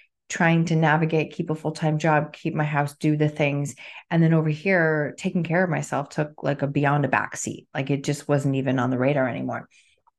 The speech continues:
And I did that for probably a few years where I was really fighting, trying to find ways to find solutions to fix things.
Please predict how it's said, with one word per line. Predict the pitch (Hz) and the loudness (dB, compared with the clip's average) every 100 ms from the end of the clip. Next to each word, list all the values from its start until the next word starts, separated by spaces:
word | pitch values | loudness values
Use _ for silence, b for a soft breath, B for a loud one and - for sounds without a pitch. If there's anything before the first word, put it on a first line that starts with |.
| _ - | _ 0
And | 175 | 2
I | |
did | 170 226 233 | 4 4 4
that | 139 - - | 2 0 0
for | 165 160 151 143 - _ | 2 4 2 0 -4 _
probably | 196 220 185 156 | -2 0 0 0
a | |
few | 151 170 | -2 -4
years | 143 156 131 - - | -2 -2 -4 -6 -4
where | 156 | -2
I | |
was | 151 156 | -2 -4
really | 156 165 165 165 165 165 | -2 0 2 2 0 -2
fighting, | 160 - - 170 156 147 | -6 -16 -2 0 2 0
trying | 151 - 151 151 | -4 -2 0 0
to | 151 | -2
find | - - 147 147 | -6 -2 0 0
ways | 139 131 139 123 123 | -2 0 0 0 -8
to | - 160 | -10 -8
find | 147 143 | -4 -4
solutions | 143 139 139 135 123 127 | -4 -2 -2 -2 -4 -6
to | - 147 | -6 -10
fix | - - - - - | -4 -4 -4 -8 -10
things. | - 98 - - | -6 -6 -8 -16